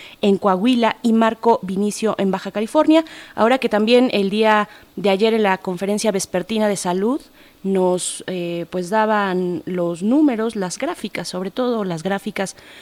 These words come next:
de la movilidad en todos los estados de la República, así es que será interesante también ver cómo se están reflejando, pues, esas actividades y esa jornada de sana distancia que, recordemos, es-, se extiende hasta el treinta de mayo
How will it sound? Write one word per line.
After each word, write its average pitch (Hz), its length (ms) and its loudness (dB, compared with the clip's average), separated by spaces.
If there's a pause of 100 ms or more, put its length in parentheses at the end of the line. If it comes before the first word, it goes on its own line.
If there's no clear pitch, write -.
(140)
de 190 240 0
la 190 220 4
movilidad 196 580 2
en 202 160 2
todos 262 240 4
los 185 140 -4
estados 208 320 0
de 190 80 0
la 170 100 2
República, 233 540 -2
así - 260 -4
es 180 60 -10
que - 100 -6
será 185 200 -4
interesante 190 420 -6
también 185 260 -2
ver 190 180 -2 (300)
cómo 233 180 2
se 220 80 -2
están 214 280 -2
reflejando, 208 720 -2 (180)
pues, 185 160 -4
esas 202 380 -2
actividades 220 840 -2
y 202 240 -6
esa 208 380 2
jornada 196 340 -4
de 180 140 -2
sana 202 180 -4
distancia 190 640 -4
que, 180 260 -4
recordemos, 180 520 -4
es-, - 100 -12
se 165 220 -8
extiende 185 500 -4
hasta 180 260 -8
el 165 80 -8
treinta 190 400 -4
de 175 140 -4
mayo 220 460 0